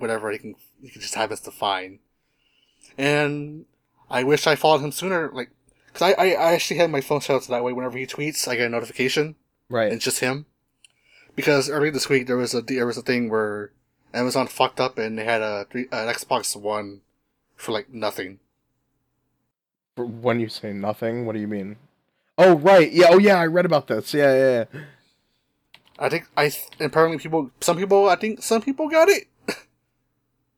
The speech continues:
Speaker 1: I have, I have to double check. I wasn't, I didn't, I don't know who got it or not, but.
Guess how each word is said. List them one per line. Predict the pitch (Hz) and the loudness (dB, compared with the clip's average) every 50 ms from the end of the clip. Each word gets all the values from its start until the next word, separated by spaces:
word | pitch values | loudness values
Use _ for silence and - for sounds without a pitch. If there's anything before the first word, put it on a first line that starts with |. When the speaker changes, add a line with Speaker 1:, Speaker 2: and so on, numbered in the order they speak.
| _ _ - | _ _ -12
Speaker 1:
I | - 117 | -6 -4
have, | 143 143 _ - | -4 -4 _ -4
I | 143 | -2
have | 123 139 147 - | 0 0 0 -2
to | - | -2
double | - 147 135 143 | -6 -4 -4 -4
check. | - - 160 156 165 - - | -4 0 0 0 0 0 -4
I | 123 | -4
wasn't, | 127 135 139 135 | -4 -4 -4 -2
I | 135 135 | -2 -2
didn't, | 139 135 135 - - | -2 -2 -4 -8 -10
I | 120 113 | -10 -10
don't | 113 123 117 | -10 -8 -8
know | 117 120 | -10 -10
who | - - 131 | -10 -12 -12
got | - 110 104 104 127 | -6 -4 -4 -4 -4
it | 120 135 | -6 -6
or | 135 | -6
not, | 139 139 147 151 - 131 | -4 -4 -4 -4 -6 -8
but. | 120 113 98 | -10 -12 -12